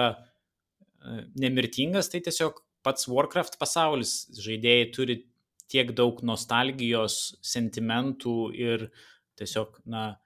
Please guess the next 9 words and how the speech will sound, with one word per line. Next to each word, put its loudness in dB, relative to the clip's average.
emocijų 0
suinvestavę 0
į -2
tą, 2
į 0
tą 2
pasaulį -2
ir, 0
e, -4